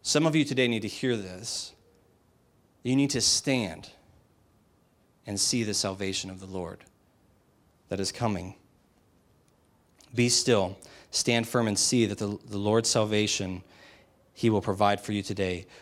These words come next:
For the Egyptians you see today, you will never see again. The Lord will fight for you. And here's the hard part, four words, "You must be quiet."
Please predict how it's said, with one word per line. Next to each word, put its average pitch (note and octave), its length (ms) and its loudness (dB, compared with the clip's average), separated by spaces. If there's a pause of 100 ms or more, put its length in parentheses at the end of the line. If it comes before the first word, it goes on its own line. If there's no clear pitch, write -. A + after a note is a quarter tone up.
For B2+ 160 2
the A#2+ 160 6
Egyptians D3+ 600 2
you C3 100 6
see E3 280 4
today, A2+ 640 2 (300)
you B2 100 4
will A2 120 6
never A#2+ 360 2
see C3 300 4
again. G2 480 -2 (1120)
The A2+ 140 2
Lord A2 680 4 (260)
will G2+ 160 0
fight A2+ 340 2
for A#2+ 300 2
you. F2+ 300 -6 (680)
And F#2+ 80 -6
here's A2+ 220 2
the C#3 80 4
hard E3+ 240 4
part, B2+ 320 2
four D3+ 180 6
words, C#3 520 6 (260)
"You A#2+ 480 6
must A#2+ 640 2 (260)
be A2+ 460 4 (480)
quiet." G#2 600 0